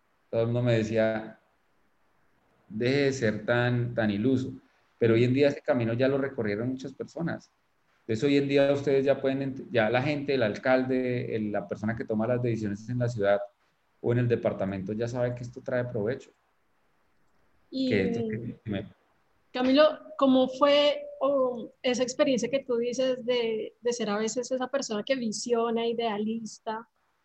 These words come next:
Speaker 2: que te ayudó a mantenerte en esa visión?
Speaker 1: Eh, me ayudó que yo soy una persona muy privilegiada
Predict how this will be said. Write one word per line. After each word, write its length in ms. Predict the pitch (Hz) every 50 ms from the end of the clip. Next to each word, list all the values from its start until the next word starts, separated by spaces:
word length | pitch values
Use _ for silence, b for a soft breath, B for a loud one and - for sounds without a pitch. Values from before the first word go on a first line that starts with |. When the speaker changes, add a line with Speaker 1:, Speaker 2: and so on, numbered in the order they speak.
| _ _
Speaker 2:
que 160 | - 233 220 214
te 120 | - 220
ayudó 320 | 208 214 254 254 247 240
a 100 | 220 214
mantenerte 960 | 214 226 226 240 233 - 247 254 240 226 208 202 - - 208 214 214 - - 240
en 140 | 240 233
esa 260 | 226 214 208 - 214 214
visión? 400 | 226 214 - - 247 226 - - - - _ _ _ _ _ _ _ _ _ _ _ _ _ _ _ _ _ _ _ _ _ _ _ _ _ _
Speaker 1:
Eh, 1120 | - 135 127 127 127 127 127 127 127 127 127 123 123 123 123 120 120 120 120 120 120 - - _ _ _ _ _ _ _ _ _ _ _
me 120 | 139 143 139
ayudó 480 | 135 131 135 139 135 131 131 131 127
que 100 | - 170
yo 120 | 160 170 170
soy 80 | 180
una 180 | 170 175 175 175
persona 520 | 185 143 131 123 120 131 147 156 151 - 160
muy 160 | 165 156 147
privilegiada 920 | - - 156 151 143 120 107 110 110 104 110 127 139 131 123 123 -